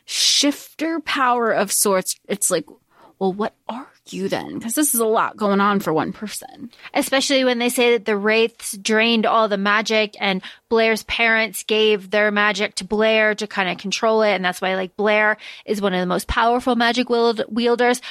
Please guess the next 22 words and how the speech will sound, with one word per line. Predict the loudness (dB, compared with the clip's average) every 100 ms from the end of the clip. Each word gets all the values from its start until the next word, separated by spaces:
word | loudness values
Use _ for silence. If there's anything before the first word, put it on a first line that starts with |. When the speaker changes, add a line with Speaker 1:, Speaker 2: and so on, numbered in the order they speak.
| -6
Speaker 2:
but | -2 2
also | 2 2 2 2 2
Twill | -2 0 2 4
is | 4 2 0
too. | 0 2 4 2 0
It's | -2
like | -2 -2
the | -4
two | -4 0
of | 0 2
them | 0 -2
together. | -2 0 2 2 0
It's | -2
like | -10 -4
Blair | 0 2
and | 0 -4
then | -6 -8
Twill. | -6 -2 -2 -2 -10 _
They | 0
always | 2 0 -2
say | -2 -2
that. | -2 -2